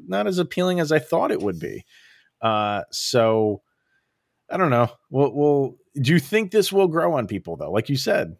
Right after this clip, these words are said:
like, a lot of people hated the white, uh, jersey with the blue pants. La-, a lot of people hated that, but you saw some people towards the end of the year saying, like, "Eh, it's grown on me."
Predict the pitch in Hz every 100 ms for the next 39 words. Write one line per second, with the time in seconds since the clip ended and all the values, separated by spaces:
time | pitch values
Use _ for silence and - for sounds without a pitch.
0 | - 104 - 214 135 - 180 113 85 -
1 | - 127 123 135 101 82 80 - _ _
2 | _ 101 98 104 92 92 101 101 98 _
3 | _ _ _ _ - 92 87 90 110 110
4 | 95 87 92 85 85 95 87 92 80 -
5 | - - _ 90 - 87 101 120 135 147
6 | 95 98 104 92 71 60 - _ _ _
7 | - 110 104 101 - 107 104 - 104 98
8 | 98 98 98 92 90 110 107 - 90 87
9 | 87 85 85 196 240 247 - 131 104 82
10 | 73 64 50